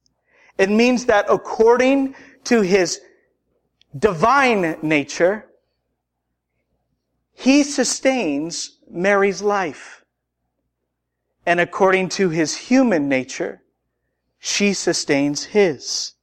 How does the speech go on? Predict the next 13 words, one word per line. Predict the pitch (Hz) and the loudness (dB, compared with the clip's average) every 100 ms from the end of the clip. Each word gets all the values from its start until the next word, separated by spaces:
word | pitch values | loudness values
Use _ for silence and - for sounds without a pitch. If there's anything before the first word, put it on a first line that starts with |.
| _ _ _ _ _ _ _ _ _ _ _ _ _ _ | _ _ _ _ _ _ _ _ _ _ _ _ _ _
It | 202 214 | -2 2
means | 226 262 226 190 | 2 2 0 0
that | 233 220 | -2 0
the | 196 | -2
heavens | 180 254 285 220 180 151 165 - | 0 0 0 0 -2 -2 -6 -10
cannot | - 214 196 196 214 - | -6 -2 0 0 -2 -8
contain | 220 202 247 247 247 | -8 -6 -2 0 0
him, | 190 160 143 - - _ _ _ _ _ _ _ _ _ _ _ _ _ - | -2 -8 -10 -14 -20 _ _ _ _ _ _ _ _ _ _ _ _ _ -4
and | 175 175 | 0 2
that | 175 139 | 2 0
her | 175 175 | 0 0
uterus | 165 208 233 143 143 156 - | 2 2 2 2 0 -4 -6
did. | 156 175 135 | -2 0 0